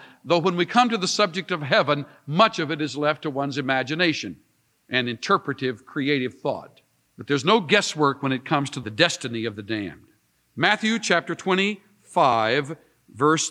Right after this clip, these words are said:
thirty-one, Jesus is speaking. "When the Son of Man comes in his glory and all the angels with him, then he will sit on his glorious throne,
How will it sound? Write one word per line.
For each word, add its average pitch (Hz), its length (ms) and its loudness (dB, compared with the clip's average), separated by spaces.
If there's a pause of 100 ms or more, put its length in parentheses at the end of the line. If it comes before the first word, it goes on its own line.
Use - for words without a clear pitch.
thirty-one, 135 600 -2 (300)
Jesus 104 680 -4
is 117 140 -6
speaking. 92 480 -8 (720)
"When 247 140 6
the 240 80 6
Son 294 320 4
of 269 100 4
Man 180 440 2
comes 202 360 2
in 196 100 4
his 175 200 2
glory 139 580 0 (420)
and 120 120 -4
all 190 300 8
the 208 180 4
angels 190 420 2
with 143 240 2
him, 135 440 -4 (680)
then 254 160 8
he 285 120 12
will 277 160 6
sit 262 260 4
on 233 220 6
his 214 260 4
glorious 226 640 6
throne, 104 680 0